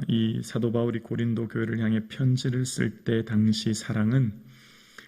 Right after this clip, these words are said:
일반적으로 에로스의 사랑이었습니다. 사랑하면 에로스였는데, 이것은 가치에 끌리는 것입니다. 조건적인 사랑이지요. 예를 들면 아름다운 여인이 있습니다.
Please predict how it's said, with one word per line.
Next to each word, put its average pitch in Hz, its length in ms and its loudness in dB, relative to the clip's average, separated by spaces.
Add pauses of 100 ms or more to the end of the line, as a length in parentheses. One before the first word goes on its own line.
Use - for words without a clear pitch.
(240)
일반적으로 127 720 -2
에로스의 131 760 0
사랑이었습니다. 110 1000 -6
사랑하면 117 640 -6
에로스였는데, 107 1200 -2 (840)
이것은 127 640 2 (240)
가치에 135 840 0
끌리는 117 400 2
것입니다. 107 600 -6 (320)
조건적인 113 600 -4
사랑이지요. 110 840 -4
예를 113 260 -2
들면 110 560 0 (760)
아름다운 120 680 2
여인이 123 360 0
있습니다. - 580 -10